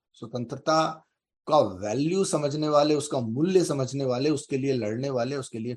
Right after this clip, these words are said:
खड़े होने वाले और उसका मूल्य नहीं समझने वाले, दोनों तरह के लोग हर जगह होते हैं। लेकिन हिंदू धर्म में जहां यह taken for granted है, वहां पर दूसरे धर्मों में या दूसरे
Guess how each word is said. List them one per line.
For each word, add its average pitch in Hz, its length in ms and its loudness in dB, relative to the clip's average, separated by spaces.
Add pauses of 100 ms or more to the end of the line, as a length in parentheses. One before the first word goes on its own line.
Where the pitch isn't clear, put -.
खड़े 113 200 -4
होने 135 260 -6
वाले 135 240 -12 (920)
और 185 200 10
उसका - 340 0
मूल्य 175 360 4
नहीं 151 340 -2
समझने 123 500 -4
वाले, 113 260 -10 (640)
दोनों 233 220 6
तरह 202 220 8
के 160 140 2
लोग 165 260 2
हर 135 80 0
जगह 104 240 -8
होते - 280 -18
हैं। - 120 -20 (640)
लेकिन 175 720 2
हिंदू 139 340 0
धर्म 165 300 6
में 170 140 2
जहां 131 280 -2
यह 160 280 0
taken 147 240 -6
for 135 200 -2
granted 95 460 -8
है, 92 120 -12 (640)
वहां 123 280 0
पर 170 160 0
दूसरे 127 460 -2
धर्मों 127 380 -2
में 143 200 -4
या 127 140 -2
दूसरे 120 680 -6